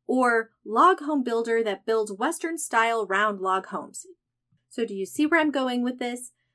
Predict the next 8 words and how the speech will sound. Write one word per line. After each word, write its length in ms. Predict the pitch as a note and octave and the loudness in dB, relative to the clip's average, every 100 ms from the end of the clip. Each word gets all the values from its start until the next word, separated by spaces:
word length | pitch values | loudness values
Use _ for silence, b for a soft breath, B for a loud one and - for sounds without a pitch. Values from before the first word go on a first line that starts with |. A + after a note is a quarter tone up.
| _ _ | _ _
When 180 | A#3 A#3+ | -4 -2
you're 160 | A#3 G#3 | -2 -2
very 380 | A3 A#3 F4 | 0 2 4
specific 800 | A4 - D#4 D#4 D#4 F#4 E4 - | 2 0 -4 0 0 0 -2 -2
with 140 | G#3+ G#3+ | -4 -4
your 100 | G#3 | -4
search 340 | - G#3+ - | -2 -2 -2
terms, 500 | - C4 C#4 D#4+ | -2 0 0 -4